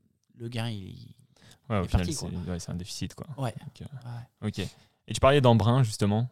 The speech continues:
Speaker 2: juste avant. Euh,
Speaker 1: Ouais.
Speaker 2: t'as toujours vécu là-bas ou justement
Speaker 1: Non.
Speaker 2: t'as, ok.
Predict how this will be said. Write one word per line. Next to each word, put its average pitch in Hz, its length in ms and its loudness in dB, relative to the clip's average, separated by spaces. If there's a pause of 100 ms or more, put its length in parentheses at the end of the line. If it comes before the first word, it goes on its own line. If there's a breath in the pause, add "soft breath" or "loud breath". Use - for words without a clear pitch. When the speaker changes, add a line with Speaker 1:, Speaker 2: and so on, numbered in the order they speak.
Speaker 2:
juste 107 180 -4
avant. 110 280 2 (180)
Euh, 95 420 0
Speaker 1:
Ouais. - 260 -6
Speaker 2:
t'as 110 120 0
toujours 135 300 2
vécu 123 240 0
là-bas 120 320 6
ou 117 120 2
justement 104 320 2
Speaker 1:
Non. 107 60 2
Speaker 2:
t'as, 98 340 -4 (360)
ok. 101 200 -4